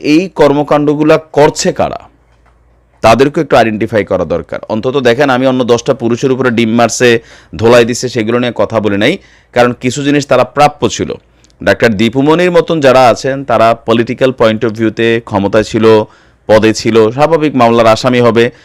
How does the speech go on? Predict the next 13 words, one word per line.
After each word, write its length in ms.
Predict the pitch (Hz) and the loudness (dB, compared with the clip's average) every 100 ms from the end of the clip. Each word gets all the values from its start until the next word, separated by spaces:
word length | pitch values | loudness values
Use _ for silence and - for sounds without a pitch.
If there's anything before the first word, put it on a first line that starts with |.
| _ - | _ -10
কিন্তু 260 | 107 101 123 123 - _ _ _ _ _ _ - | -8 -2 0 0 -4 _ _ _ _ _ _ 0
তাদেরকে 460 | 117 120 175 185 156 | 2 4 2 2 2
আদালতে 340 | 123 123 123 131 117 | 4 2 2 0 0
নিলে 220 | 110 110 - _ _ _ _ _ _ - | 0 0 -2 _ _ _ _ _ _ -6
সেইখানে 440 | 131 123 147 143 110 - _ - | -2 2 2 2 0 -4 _ -2
পুলিশি 340 | 131 147 147 160 | 0 0 -2 -6
পাহারার 300 | 120 120 127 117 98 | -4 0 0 0 0
মাঝখানে 480 | 120 - - 170 113 _ _ _ - | 0 -2 -2 -2 -2 _ _ _ -2
কিলঘুষি 460 | 127 127 135 - 113 | 0 0 -4 -4 2
দেওয়া, 200 | 107 113 - _ _ - | 4 2 0 _ _ -6
এটাও 200 | 110 131 131 | -2 -2 -2
কিন্তু 240 | 123 127 160 226 _ _ - | -4 -4 -4 -6 _ _ -6
কোনোভাবেই 500 | 117 113 92 113 | -2 -2 0 2